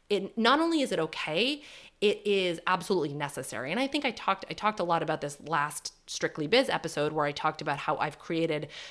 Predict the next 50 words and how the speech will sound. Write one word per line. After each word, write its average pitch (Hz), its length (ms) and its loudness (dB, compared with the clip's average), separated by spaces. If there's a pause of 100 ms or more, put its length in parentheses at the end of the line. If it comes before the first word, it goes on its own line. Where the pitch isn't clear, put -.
specific - 600 -2
structures 156 680 0
of - 140 -8
how 151 180 2
I 147 60 2
work 147 260 -4
with 147 140 -12
clients, - 520 0
right? 160 260 -2 (320)
It's 170 140 -4
very 202 460 2
necessary. 180 480 -2
If, 151 160 -8
if 170 160 -6
I 185 140 4
was 247 120 0
working 208 340 -2
on 156 200 0
everybody 180 480 0
else's 165 320 0
terms, 214 580 -2 (520)
it, 180 240 0
I 180 100 4
would 175 180 4
not 156 240 0
be 156 80 -2
in 139 80 -2
a 135 40 -4
good 131 180 -6
place. - 320 -12
So 147 380 2 (240)
it's 165 120 -8
fine 180 340 4
to 151 200 0 (160)
establish 135 420 0
your 139 140 -4
own 139 160 -4
terms 139 260 -4
of 139 80 -8
how 175 380 8
you 165 240 -2
help - 400 2
people, 143 340 -4
especially - 380 0
when 285 140 2
you're 294 120 2
doing 262 240 0
it - 140 -4
for 196 100 -2
free. - 320 -4